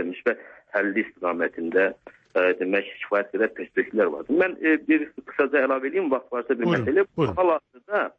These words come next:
Speaker 1: ə, bizim cəmiyyətdə hər bir vətəndaş bilməlidir ki, siyasi rəqabətin və siyasi hüquqların, ə, məhdudlaşdırılması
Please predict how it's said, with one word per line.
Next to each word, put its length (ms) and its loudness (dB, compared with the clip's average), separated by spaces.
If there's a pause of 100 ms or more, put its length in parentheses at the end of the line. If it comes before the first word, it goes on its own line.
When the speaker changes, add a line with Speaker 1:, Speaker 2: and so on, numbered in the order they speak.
(520)
Speaker 1:
ə, 120 0 (160)
bizim 260 0
cəmiyyətdə 600 0 (280)
hər 160 -2
bir 140 2
vətəndaş 400 -2
bilməlidir 480 -4
ki, 140 -10 (420)
siyasi 420 0
rəqabətin 720 -2
və 80 -2 (140)
siyasi 340 0
hüquqların, 640 0 (580)
ə, 220 2
məhdudlaşdırılması 1040 0